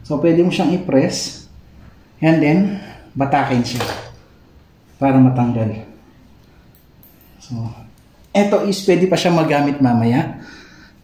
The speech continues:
So, ipapasok natin ulit dito yung dulo ng kable para maging hindi siya maging, ah, sabog-sabog or busangsang.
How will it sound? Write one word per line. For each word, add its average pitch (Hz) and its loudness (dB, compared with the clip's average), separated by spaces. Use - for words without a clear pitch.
So, 120 -10
ipapasok 139 -2
natin 139 0
ulit 135 0
dito 131 4
yung 127 6
dulo 127 6
ng 123 6
kable 120 0
para 139 2
maging 127 2
hindi 131 6
siya 127 2
maging, 120 2
ah, 113 -2
sabog-sabog 123 -6
or 127 0
busangsang. 117 -6